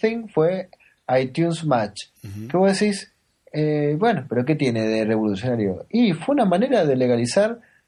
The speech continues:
Speaker 1: eh, lo que para muchos podía llegar a ser piratería, una manera de, de unir los puntos, de sintetizar los servicios,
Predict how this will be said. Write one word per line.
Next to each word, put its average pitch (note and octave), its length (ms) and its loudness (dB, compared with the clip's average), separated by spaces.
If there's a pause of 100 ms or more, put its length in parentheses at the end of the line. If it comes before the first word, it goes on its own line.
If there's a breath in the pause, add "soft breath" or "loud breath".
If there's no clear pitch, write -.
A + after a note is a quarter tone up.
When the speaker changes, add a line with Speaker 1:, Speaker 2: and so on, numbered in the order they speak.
(160)
Speaker 1:
eh, B2 680 0
lo B2 120 4
que A#2+ 100 0
para A#2+ 200 2
muchos G3+ 300 0
podía D#3 260 0
llegar E3 200 2
a D#3+ 40 -2
ser E3+ 220 -4
piratería, D3+ 580 2
una D3+ 200 0
manera D#3+ 440 2
de, A#2+ 360 -4 (200 loud breath)
de A#2+ 140 2
unir D#3+ 240 4
los G3 160 0
puntos, A#2+ 480 0
de A2+ 80 -2
sintetizar A#2 600 -2
los G3+ 140 0
servicios, C3+ 560 -2